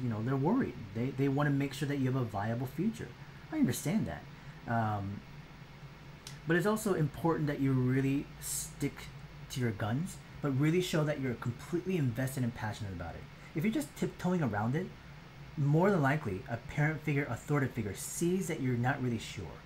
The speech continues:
Then they're gonna try to push you in a direction. But if you're so committed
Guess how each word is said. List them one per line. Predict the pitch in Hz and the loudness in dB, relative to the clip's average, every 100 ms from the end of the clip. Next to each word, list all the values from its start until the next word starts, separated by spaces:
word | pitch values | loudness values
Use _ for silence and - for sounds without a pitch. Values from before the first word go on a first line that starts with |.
| - - - - | -16 -16 -16 -2
Then | 151 | 6
they're | 233 | 6
gonna | 226 | 6
try | 165 | 4
to | 117 | 0
push | - 160 151 | 0 0 2
you | 127 | 0
in | |
a | |
direction. | 98 92 104 - - - - - - | 0 -4 -6 -8 -12 -14 -14 -16 -2
But | 120 | -2
if | - | 0
you're | 131 | -2
so | - - 160 | -4 -2 -2
committed | 175 151 117 123 175 | 0 2 2 2 -2